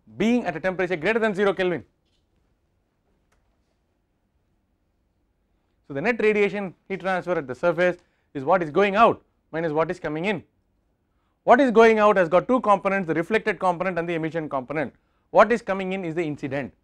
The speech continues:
Therefore, the net radiation heat transfer is reflection plus emission minus incident. If everything is written consistently in watts per meter square, all the three are in watts per meter square, you will get this.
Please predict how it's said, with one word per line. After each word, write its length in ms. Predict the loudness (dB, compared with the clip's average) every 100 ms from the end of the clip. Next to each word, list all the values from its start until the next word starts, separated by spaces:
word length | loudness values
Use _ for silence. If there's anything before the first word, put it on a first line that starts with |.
| _ _ _ -12
Therefore, 280 | -10 -6 -8
the 60 |
net 200 | -6 -8 -6
radiation 380 | -6 -6 -8
heat 100 | -12
transfer 420 | -10 -12 -10 -8 -8
is 140 | -8
reflection 720 | -8 -8 -2 -4 -4 -10 -8
plus 180 | -10 -10
emission 500 | -8 -10 -8 -12 -12
minus 280 | -14 -14 -18
incident. 420 | -20 -18 -18 -18 _ _ _ _ _ _ _ _ _ _ _ _ _ -4
If 120 | 4
everything 340 | 4 4 2
is 80 | 2
written 260 | -2 -6 -8
consistently 640 | -8 -4 -6 -6 -8 -6
in 100 | -2
watts 240 | 2 0 0
per 100 | -8
meter 260 | -6 -8
square, 380 | -6 0 0 0 _ _ _ _ _
all 180 | 6 6
the 100 | 6
three 200 | 2 0
are 80 | 0
in 120 | 0
watts 200 | -2 -2
per 120 | -4
meter 200 | -8 -8
square, 200 | -8 -6 -6
you 100 | -6
will 100 | -8
get 180 | -10
this. 120 | -10